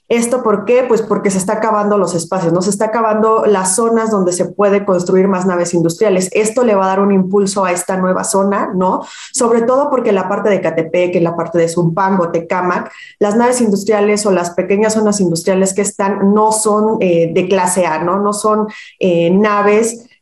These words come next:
como lo podemos encontrar, pues, en la zona bien consolidada, eh, de la Ciudad de México en la parte industrial. Entonces, esto es una excelente oportunidad para poder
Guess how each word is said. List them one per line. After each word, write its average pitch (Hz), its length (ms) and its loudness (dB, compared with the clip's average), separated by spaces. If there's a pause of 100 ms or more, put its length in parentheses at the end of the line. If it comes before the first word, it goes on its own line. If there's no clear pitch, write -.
(180)
como 196 520 2
lo 185 180 2
podemos 196 420 0
encontrar, 175 600 -2
pues, 175 180 -2
en 165 100 0
la 160 100 0
zona 185 320 0
bien 190 260 2
consolidada, 165 840 0
eh, 151 720 -2
de 160 300 2
la 160 140 2
Ciudad 180 260 2
de 190 60 4
México 190 480 0
en 180 80 2
la 156 160 -4
parte 160 240 -4
industrial. 165 540 -2 (320)
Entonces, 208 500 2
esto 214 540 2
es 190 280 2
una 190 440 0
excelente 196 500 0
oportunidad 165 800 -2
para 160 260 -2
poder 180 480 2